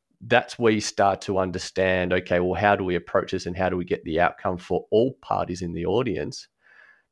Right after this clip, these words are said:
But at the same time, asking the behavioral, "Well, why isn't it happening now?" will potentially identify a,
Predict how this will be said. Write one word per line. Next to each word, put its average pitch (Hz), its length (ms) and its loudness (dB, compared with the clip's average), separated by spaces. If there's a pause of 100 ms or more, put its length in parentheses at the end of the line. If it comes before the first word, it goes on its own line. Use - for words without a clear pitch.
(380)
But 113 100 6
at 113 60 4
the 120 80 -2
same 113 240 2
time, 107 360 4
asking 107 420 2
the 101 80 4
behavioral, 95 580 2
"Well, 92 180 2
why 90 220 2
isn't 92 160 -4
it - 20 -6
happening 92 300 -2
now?" 92 320 4 (360)
will 123 200 2
potentially 123 560 0
identify 101 680 4
a, 92 380 4